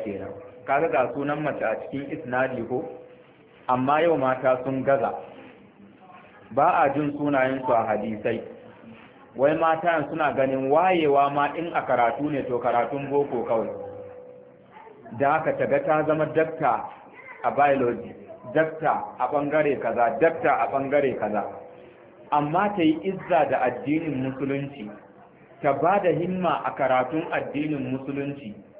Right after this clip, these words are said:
ta zama wani abu wanda ita ma za ta yi musulunci gudunmawa. Yanzu mafi yawancin mata sun daina ɗaukan wannan a matsayin izza.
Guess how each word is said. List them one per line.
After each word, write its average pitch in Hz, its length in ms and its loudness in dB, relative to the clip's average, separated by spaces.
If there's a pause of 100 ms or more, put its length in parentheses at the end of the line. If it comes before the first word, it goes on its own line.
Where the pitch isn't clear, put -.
(400)
ta 143 180 4
zama 175 220 2
wani 180 400 4
abu 127 340 -2
wanda 165 300 2
ita 151 320 -2
ma 147 200 0 (100)
za 156 240 2
ta 160 40 -6
yi 156 60 0
musulunci 151 640 -4 (160)
gudunmawa. 131 880 2 (300)
Yanzu 127 240 -2
mafi 165 320 -4 (120)
yawancin 160 540 2
mata 139 540 0 (280)
sun 147 180 -4
daina 156 260 0
ɗaukan 135 360 0
wannan 127 340 0
a 107 80 -2
matsayin 110 460 -4
izza. 107 340 -8